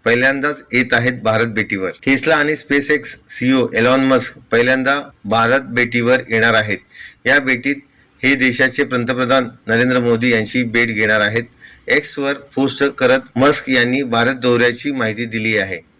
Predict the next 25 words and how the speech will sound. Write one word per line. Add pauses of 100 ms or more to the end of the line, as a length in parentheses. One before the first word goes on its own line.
(340)
नवी
दिल्लीमध्ये
बावीस
एप्रिलला
भेट (120)
होणार
असल्याची (160)
माहिती (180)
मीडिया (120)
रिपोर्ट्समधून
देण्यात
आली
आहे. (520)
मस्क
यांनी (600)
भारतामध्ये
Teslaचा
प्रवास
हा
नैसर्गिक
प्रक्रियेमधूनच
होईल (200)
असं
म्हटलं
आहे.